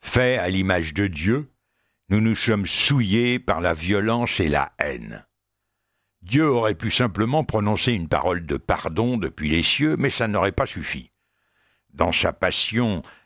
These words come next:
à rétablir la beauté de la création, Dieu est descendu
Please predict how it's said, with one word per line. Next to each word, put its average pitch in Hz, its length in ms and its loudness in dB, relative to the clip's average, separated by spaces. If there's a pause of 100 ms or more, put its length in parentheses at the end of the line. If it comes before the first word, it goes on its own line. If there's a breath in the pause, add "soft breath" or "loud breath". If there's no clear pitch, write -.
(200 loud breath)
à 65 180 0
rétablir 98 640 0
la 76 180 2
beauté 110 540 -2
de 80 140 0
la 69 160 0
création, 78 720 -2
Dieu 87 460 0
est 71 100 -2
descendu 110 840 0